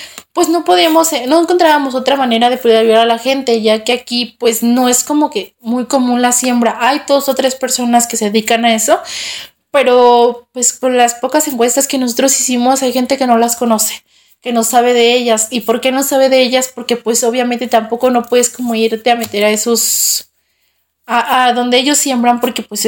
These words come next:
son zonas como que algo, pues, peligrosas para la, la gente. Pero sí, en todo momento ellos dicen que pueden ayudar a las personas que se dedican a la siembra, a comprarles los productos que ellos mismos, eh,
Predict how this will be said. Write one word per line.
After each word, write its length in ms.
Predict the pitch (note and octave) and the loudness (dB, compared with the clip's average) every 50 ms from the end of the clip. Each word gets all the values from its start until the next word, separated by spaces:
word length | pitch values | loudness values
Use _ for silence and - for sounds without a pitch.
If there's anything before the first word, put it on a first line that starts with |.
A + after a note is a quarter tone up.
| A3 | 0
son 240 | G#3+ A3+ A#3 A#3 A#3 | 0 0 0 0 0
zonas 340 | A3+ A#3 A3+ A3 A3 A3 - | 0 0 0 0 0 0 -2
como 200 | - B3 G#3+ G#3+ | -4 -6 -6 -6
que 100 | - G#3 G3+ G3 G3+ | -4 -4 -4 -2 0
algo, 380 | G#3+ A3+ A#3+ B3+ C4+ C4 _ _ _ _ _ - | -2 -2 0 -2 -4 -6 _ _ _ _ _ -10
pues, 400 | A3+ A3 G#3+ - - - - _ _ _ _ _ _ _ _ _ _ _ _ _ _ - | -8 -6 -4 -4 -4 -4 -6 _ _ _ _ _ _ _ _ _ _ _ _ _ _ -4
peligrosas 520 | D4+ D#4+ F4+ F4 F4+ F#4 F4+ F#4 G4 F#4+ | 0 0 2 2 2 2 2 2 0 -2
para 300 | - - D4 B3+ G#3+ G#3 | 0 0 0 2 0 0
la, 260 | G3+ G3+ G3+ G3+ G3+ | -2 -2 -4 -4 -4
la 160 | A3 A3 A3 G#3+ | -4 -4 -4 -4
gente. 420 | - B3 B3 A3 G#3+ G#3 G3+ - - - - - - - - - - _ _ | -2 -2 -2 -2 -4 -8 -10 -12 -12 -18 -16 -16 -14 -14 -14 -16 -18 _ _
Pero 220 | - C#4 C#4 D4 C#4+ | -2 0 0 0 -2
sí, 460 | - - - D#4+ D#4+ E4 E4 D#4+ C#4+ | -2 -2 0 2 2 4 2 2 2
en 160 | C#4 C#4+ C#4 | 0 -2 0
todo 180 | - D#4 D#4 D#4 | 0 0 2 2
momento 340 | D#4 C#4+ C#4 C#4 B3+ - | 2 0 0 -2 0 0
ellos 220 | C#4+ B3+ C4+ C4+ B3 | 0 2 2 0 0
dicen 300 | C4 B3 - C4 B3+ B3 | -2 -2 -2 -2 -2 -2
que 120 | - A#3+ | -2 -4
pueden 380 | A#3+ - - B3 B3 B3+ B3+ C4 | -4 -2 -2 -2 -2 0 0 -2
ayudar 320 | B3+ A#3+ A3 G#3+ G#3+ G#3+ | -2 -2 -2 0 2 2
a 80 | A3+ A#3 | 2 2
las 180 | A#3 A3+ A3 | 0 -2 -4
personas 520 | - - G3+ F#3+ - A3 A3+ A3+ A#3 A3+ - | -4 -6 -6 -4 -2 -2 0 0 0 0 -2
que 100 | - A3+ | -6 -6
se 120 | G#3+ A3 | -4 -4
dedican 500 | G#3 G3+ G3 G#3+ G3+ - B3 B3 A#3+ A3+ | -4 -4 -4 -6 -6 -4 -4 -4 -2 -4
a 80 | G#3 A3 | -6 -4
la 160 | G#3+ G3+ G3+ | -6 -4 -4
siembra, 1040 | - - A3+ A#3 A#3 A#3 A#3 A#3+ A#3+ A#3+ A#3 A3+ - - G#3+ G#3 G3 G3+ G3 F#3 G3 | -2 0 0 0 2 2 2 4 4 4 4 2 2 -2 -2 -2 0 0 0 0 -2
a 80 | G3 | -2
comprarles 560 | - A3+ G#3+ G#3+ G#3+ A#3 A3+ A3+ A#3+ B3 C4 C4 | -4 -4 -4 0 2 2 2 2 0 -2 -2 -2
los 160 | C4 B3 - | -4 -6 -6
productos 560 | - G3+ G3+ G3+ A3 G#3+ A3 - B3+ B3 - | -8 -8 -6 -6 -8 -10 -6 -6 -6 -4 -4
que 140 | - - G#3+ | -4 -2 -2
ellos 260 | G#3 A#3 A#3 A3+ - | 0 0 0 0 0
mismos, 420 | A#3 A3+ A3+ A#3 A#3 A#3+ A#3 - | 0 0 2 2 2 2 0 0
eh, 400 | - A3 G3+ G3+ F#3+ F#3+ G3+ G3 | -2 0 0 0 -2 -4 -6 -10